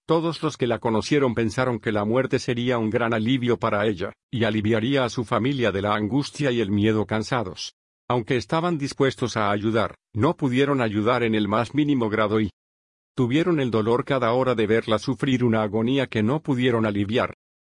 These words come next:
Magdalena fue víctima de la influencia satánica en la forma más terrible,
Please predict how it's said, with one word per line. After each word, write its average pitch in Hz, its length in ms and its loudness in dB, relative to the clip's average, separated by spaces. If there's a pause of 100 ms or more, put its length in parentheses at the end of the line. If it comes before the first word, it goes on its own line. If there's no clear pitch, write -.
(120)
Magdalena 110 560 0
fue 139 180 2
víctima 147 400 0
de 123 100 2
la 110 120 2
influencia 135 560 -2
satánica 120 560 0
en 110 100 0
la 120 80 0
forma 120 380 0
más 110 240 0
terrible, 120 540 0